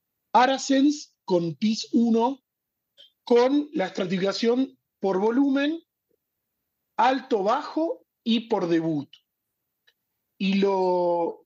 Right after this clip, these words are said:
lo interesante fue que en los pacientes, o sea, dentro del, del, del Arasens, los pacientes que tenían, eh, alto volumen, les daba el hazard ratio favorable para sobrevida global, los que tenían debut metastásico también, los que tenían bajo volumen no.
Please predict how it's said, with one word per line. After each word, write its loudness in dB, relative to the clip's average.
lo -4
interesante -2
fue -4
que -4
en -2
los -2
pacientes, -4
o -10
sea, -4
dentro 0
del, -6
del, -10
del -2
Arasens, -2
los -10
pacientes -2
que -2
tenían, -6
eh, -2
alto 2
volumen, 0
les -6
daba 0
el -6
hazard -4
ratio -4
favorable -4
para -8
sobrevida -4
global, -2
los 2
que 2
tenían 2
debut 0
metastásico -2
también, -2
los 0
que -2
tenían 0
bajo -2
volumen -2
no. -4